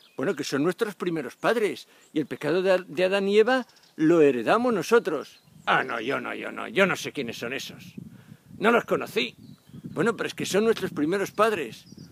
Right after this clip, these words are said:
Bueno, eh, pero lo que ellos hicieron, ¿y a mí qué? Mira, es que el orgullo, todos lo tenemos en nuestro corazón. Ese deseo de ser mejores,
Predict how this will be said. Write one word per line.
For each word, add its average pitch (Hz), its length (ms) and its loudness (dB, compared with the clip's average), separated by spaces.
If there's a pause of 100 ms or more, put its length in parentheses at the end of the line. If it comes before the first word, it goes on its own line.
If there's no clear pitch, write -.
(120)
Bueno, 220 380 -2
eh, - 420 -4
pero 156 300 -4
lo 143 120 -4
que 160 100 -6
ellos 196 220 0
hicieron, 220 600 -2 (140)
¿y 160 100 -6
a 175 60 2
mí 254 180 0
qué? 226 300 2 (720)
Mira, 185 260 4
es - 240 -6
que 226 300 2
el 151 120 -2
orgullo, 202 640 0 (540)
todos 285 240 -2
lo 233 120 2
tenemos 214 440 2
en 165 100 -2
nuestro 160 300 -4
corazón. 156 640 -2 (340)
Ese 214 240 -2
deseo 208 520 0 (220)
de 185 120 0
ser 202 280 2
mejores, 220 1120 6